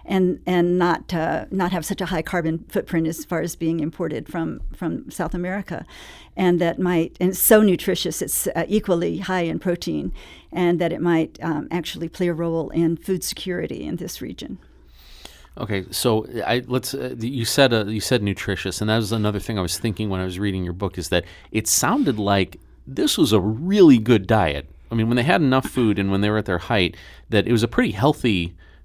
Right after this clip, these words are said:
Speaker 2: uh, pretty healthy plate that they had in front of them every night.
Speaker 1: I believe that, absolutely. And the, um, and there isn't a whole lot of evidence for malnutrition or diseases that go along with, with, uh, with poor diets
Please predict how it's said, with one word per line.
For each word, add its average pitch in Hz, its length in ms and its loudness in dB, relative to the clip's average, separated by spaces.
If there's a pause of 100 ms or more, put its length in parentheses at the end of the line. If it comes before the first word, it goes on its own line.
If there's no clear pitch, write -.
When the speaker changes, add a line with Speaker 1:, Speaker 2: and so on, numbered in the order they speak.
(180)
Speaker 2:
uh, - 300 -4
pretty 160 240 2
healthy 117 320 2
plate 175 300 0
that 90 120 -2
they 82 100 0
had 82 160 -2
in 78 80 -8
front 80 240 -4
of 76 60 -6
them 73 160 -6
every 65 160 -10
night. - 280 -12 (540)
Speaker 1:
I 220 120 0
believe 214 340 0
that, - 320 -4
absolutely. 185 760 -4 (460)
And 190 320 0
the, 190 300 4
um, 180 360 2
and 202 380 -2 (160)
there 214 220 0
isn't 233 360 4
a 196 120 0
whole 196 160 2
lot 185 180 2
of 175 100 0
evidence 180 520 0
for 190 480 4 (200)
malnutrition 175 880 0
or 175 400 0 (100)
diseases 190 580 -2
that 165 160 -2
go 180 140 0
along 175 440 2
with, 160 300 -4
with, 180 240 -6
uh, 170 260 -2 (300)
with 196 160 -2
poor 185 180 0
diets 165 480 -2